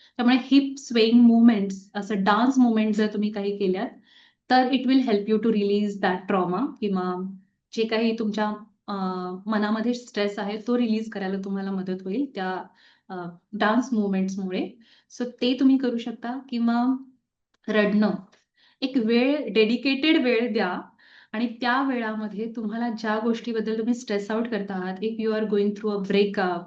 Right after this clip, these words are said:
or you are going through a divorce, something like that, आणि तुम्हाला त्याचा खूप स्ट्रेस होतो आहे, at the same time तुम्ही, अ, जॉब पण करत आहात, इतर अनेक कामं करत आहात, तर तुम्हाला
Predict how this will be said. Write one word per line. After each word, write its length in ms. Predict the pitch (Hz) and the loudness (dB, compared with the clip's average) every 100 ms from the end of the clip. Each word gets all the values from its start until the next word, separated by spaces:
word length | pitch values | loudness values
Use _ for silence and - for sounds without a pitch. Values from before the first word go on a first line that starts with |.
| - - - - | -16 -20 -20 -8
or 240 | 196 190 190 | -2 -2 -2
you 280 | 196 196 | -4 -2
are 100 | 202 196 | -2 0
going 140 | 202 | 0
through 220 | 202 220 196 | 0 0 0
a 120 | 190 | 2
divorce, 680 | 214 196 208 190 185 - - | 2 4 2 2 -2 -6 -6
something 220 | 196 190 | -4 0
like 200 | 190 190 | 0 -2
that, 280 | 185 180 - - _ _ _ _ | -4 -8 -12 -20 _ _ _ _
आणि 380 | 202 196 202 202 | -2 0 0 -2
तुम्हाला 200 | 208 208 | -2 -2
त्याचा 180 | 214 226 226 | -2 -4 -4
खूप 120 | 269 | -4
स्ट्रेस 360 | - 208 214 233 | -4 -2 -2 -2
होतो 180 | 220 | -2
आहे, 300 | 202 196 202 | -2 -2 -4
at 200 | 196 190 220 | -4 -6 -4
the 40 | 220 | -2
same 260 | 214 214 214 | -2 -2 -4
time 200 | 208 214 | -4 -4
तुम्ही, 360 | 208 214 214 202 | -2 -2 -4 -4
अ, 300 | 190 185 190 - - 190 | -6 -4 -6 -10 -8 -2
जॉब 280 | 202 196 | 0 0
पण 200 | - 220 | -2 -2
करत 240 | 220 208 202 | -2 -4 -4
आहात, 260 | 190 190 190 | -6 -4 -4
इतर 220 | 196 208 | -6 -6
अनेक 280 | 214 208 208 | -4 -4 -4
कामं 240 | 208 190 190 | -6 -4 -4
करत 240 | 190 190 | -4 -4
आहात, 260 | 190 185 233 - _ _ _ _ - | -4 -4 -8 -12 _ _ _ _ -4
तर 100 | 269 | 0
तुम्हाला 720 | 277 269 285 294 311 320 | 4 6 6 4 4 0